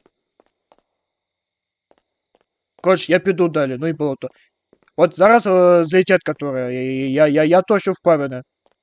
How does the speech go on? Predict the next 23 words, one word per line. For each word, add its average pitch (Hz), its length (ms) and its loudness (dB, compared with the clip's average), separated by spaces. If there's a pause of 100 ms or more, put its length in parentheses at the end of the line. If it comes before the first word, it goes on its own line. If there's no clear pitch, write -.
(200)
Якийсь, 185 300 -2
типу, 170 360 -2 (960)
ух, 147 340 0
їхать. 180 420 0 (240)
Це 185 180 -2
сходу 196 280 0
бабця, 180 400 -2
е, 165 340 4
отак 160 280 0
от 160 120 0
хіряк, 190 360 2 (140)
і 165 680 0
дома 165 180 -2
вона 170 180 -2
налетить 160 500 -2
уже. 127 280 -12 (140)
Господи. 131 760 -8 (260)
Так, 135 180 -8
кров. 151 360 -4 (140)
Не 131 60 -16
наступи 160 380 -6
крові 160 240 -4
ніколи. 135 400 -10